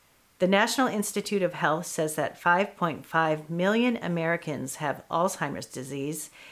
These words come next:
and they predict that the number of people with Alzheimer's is gonna double every twenty years because the population in general is changing. And of course, age is one of the main risk factors for getting Alzheimer's disease.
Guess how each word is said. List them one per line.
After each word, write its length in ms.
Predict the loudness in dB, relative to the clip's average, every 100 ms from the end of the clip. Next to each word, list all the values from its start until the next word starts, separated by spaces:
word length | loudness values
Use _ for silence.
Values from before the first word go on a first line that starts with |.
| -16
and 160 | -4 2
they 120 | 2
predict 380 | 2 0 0 2
that 180 | 0 0
the 80 | -2
number 360 | 0 0 2
of 140 | 0 0
people 320 | -4 0 0
with 140 | -2
Alzheimer's 760 | 0 2 2 0 -6 -4 -6 -6
is 140 | -8
gonna 380 | -4 -4 -4 -6 0
double 400 | 2 2 2 -2
every 240 | -4 -4 -6
twenty 520 | -6 -6 -4 -2 0
years 520 | 0 0 -2 -6 -12 -14 -20 -16 -8
because 420 | -6 -2 -2 -2
the 120 | -6
population 800 | 0 0 2 0 2 2 0 -2
in 180 | -4 -4
general 460 | -2 0 0 -2 -2
is 240 | -4 -6
changing. 720 | -4 -2 -2 -2 -4 -8 -10 -14 -8
And 80 | -6
of 140 | -4
course, 300 | -2 -2 -2 -4
age 580 | 0 2 2 0 -4 -10 -14
is 140 | -8
one 160 | -6 -4
of 80 | -2
the 80 | -2
main 320 | -2 -2 -2
risk 340 | -2 -2 -6
factors 760 | -8 -2 -2 -2 -6 -6 -6 -6
for 140 | -8
getting 300 | -4 -4 -4
Alzheimer's 640 | 0 0 0 -2 -6 -8 -10
disease. 580 | -12 -10 -12 -12 -14